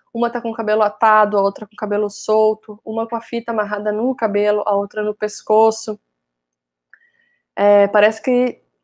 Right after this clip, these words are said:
a gente tá passando ali pela, pela estação, né, e que essa moça acabou de levantar, assim, a cabeça, que tava ali absorta, lendo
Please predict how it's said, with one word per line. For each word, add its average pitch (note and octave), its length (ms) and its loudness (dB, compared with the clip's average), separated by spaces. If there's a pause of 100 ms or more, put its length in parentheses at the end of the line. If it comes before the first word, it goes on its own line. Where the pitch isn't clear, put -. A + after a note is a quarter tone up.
(160)
a G#3+ 60 -2
gente A3 160 -6
tá - 80 -4
passando B3 560 2
ali A3+ 100 0
pela, G3+ 540 2
pela G3+ 160 0
estação, A#3+ 600 0
né, G#3+ 220 0
e A3+ 40 -4
que A#3 80 -8
essa A#3 160 -6
moça A3+ 240 -4
acabou A3 300 -2
de B3+ 360 -2
levantar, A3 520 -4
assim, A#3 260 -4
a A3 40 -4
cabeça, A3 440 -2
que - 60 -20
tava A3 160 0
ali G#3+ 240 2
absorta, A3 520 -2
lendo G#3+ 480 0